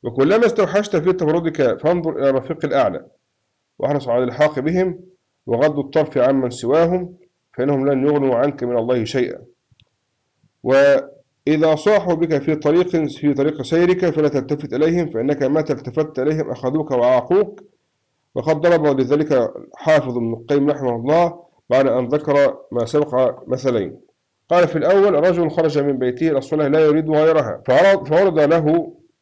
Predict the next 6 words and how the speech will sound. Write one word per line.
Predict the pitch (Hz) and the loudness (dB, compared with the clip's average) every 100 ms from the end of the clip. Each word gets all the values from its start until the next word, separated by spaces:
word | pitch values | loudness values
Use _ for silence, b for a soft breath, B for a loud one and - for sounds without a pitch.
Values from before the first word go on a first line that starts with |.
| _ _ | _ _
في | - 143 | -4 0
طريقه | 139 170 180 175 180 | 2 2 0 0 0
شيطان | 156 139 135 165 156 | 2 0 2 2 2
من | 139 | 0
شياطين | 139 120 151 156 | -2 -2 -2 -2
الإنس، | 160 151 110 - | -2 -4 -4 -10